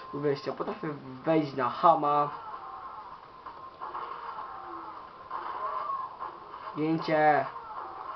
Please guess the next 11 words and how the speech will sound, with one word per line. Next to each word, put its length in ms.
Tadam! 800
Okej. 240
Jak 220
widzicie, 760
też 280
nie 160
grzeszczę 380
w 40
takich 340
grach. 260
Cio. 200